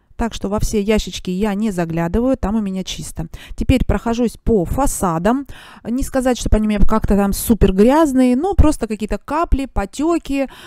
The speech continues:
А, всё, прохожусь сначала мыльной губкой, м, средством для мытья посуды. И затем ещё чистой сухой тряпкой. И столешницу промываю часто, тщательно.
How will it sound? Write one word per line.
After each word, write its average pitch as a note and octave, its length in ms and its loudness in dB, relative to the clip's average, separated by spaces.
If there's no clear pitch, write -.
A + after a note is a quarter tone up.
А, E3+ 160 -6
всё, - 240 2
прохожусь A3+ 520 0
сначала G#3 500 -4
мыльной G3 560 -2
губкой, C#4+ 640 2
м, F3 240 -14
средством A#3+ 520 -2
для A#3 140 -2
мытья G#3+ 240 -6
посуды. - 460 -4
И A4 160 2
затем C#4+ 480 0
ещё B3+ 360 0
чистой - 300 -4
сухой F3 300 0
тряпкой. D#3+ 500 -4
И B4+ 180 0
столешницу F3 580 -4
промываю E3 460 4
часто, - 420 -10
тщательно. E3+ 500 -4